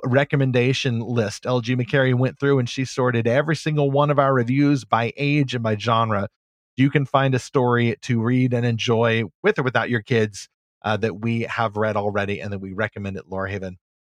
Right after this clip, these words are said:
All those links in the show notes. Zach, chapter three. Uh, this is where it gets even more complicated because we've already talked about the expectations of a local church with membership, with platforms, uh, and with even higher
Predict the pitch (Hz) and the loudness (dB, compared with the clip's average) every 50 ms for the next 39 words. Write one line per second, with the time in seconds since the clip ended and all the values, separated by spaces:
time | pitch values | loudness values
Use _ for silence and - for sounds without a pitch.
0 | _ _ 117 127 143 143 123 151 165 160 - - 139 135 - - 180 165 156 170 | _ _ -2 0 0 2 0 0 -2 -4 -4 -4 -4 -4 -2 0 0 2 2 4
1 | 170 170 160 - - - _ _ _ _ _ _ _ _ _ _ _ _ _ _ | 2 2 2 -2 -6 -18 _ _ _ _ _ _ _ _ _ _ _ _ _ _
2 | _ _ _ _ _ _ 131 143 135 131 - 165 160 170 - - 180 170 - - | _ _ _ _ _ _ 0 0 0 0 2 2 2 2 4 2 0 0 0 -2
3 | 135 123 110 90 82 - - - - _ _ - 117 113 107 104 104 - 156 170 | -2 -2 -2 -2 -4 -8 -14 -16 -18 _ _ -4 -4 -4 -4 -2 0 0 0 2
4 | - - 175 143 143 131 143 143 139 139 143 143 143 - - 131 113 131 127 127 | 2 0 -2 -2 0 2 2 4 4 6 6 4 4 4 0 0 2 2 0 0
5 | - - 147 147 156 151 170 156 147 139 143 147 147 - - 135 120 113 120 117 | 0 0 0 0 2 2 2 2 2 4 4 2 2 2 2 0 0 0 -2 -4
6 | - 110 107 101 - - 147 - _ - 117 120 113 107 117 107 131 151 175 160 | -4 -4 -4 -4 -4 -6 -12 -14 _ -6 -4 -2 0 0 0 0 2 0 0 2
7 | - 165 160 156 - 151 127 139 131 131 131 - - 131 113 120 117 113 123 - | 2 0 0 0 0 0 0 2 2 2 0 -2 -4 -4 -2 -2 -2 -2 -2 -4
8 | - - 156 151 - - 156 147 135 - 160 151 139 127 113 110 104 104 104 113 | -2 -2 -2 0 0 0 0 0 0 -2 -2 0 0 0 0 -2 -2 0 0 -2
9 | 127 - 170 170 143 - - 147 117 104 - - - - - - 101 104 - - | 0 -2 -4 -6 -4 -2 0 2 2 0 0 -4 -8 -10 -10 -10 -8 -8 -6 -2
10 | 113 127 139 147 156 151 - - - 151 147 143 - 135 131 - _ - 131 127 | 0 0 2 2 2 2 2 2 2 2 2 2 2 -2 -2 -2 _ 0 0 0
11 | - - - 131 123 123 120 120 117 - - 87 101 104 95 90 113 107 107 104 | -2 -2 -2 0 0 0 0 -2 -4 -6 -6 -6 -4 -4 -4 -4 -4 -4 -4 -2
12 | 110 113 - 113 107 104 113 110 - - - 143 143 147 147 143 135 135 127 | -4 -4 -4 -6 -6 -6 -6 -8 -8 -2 0 2 2 4 4 4 4 2 2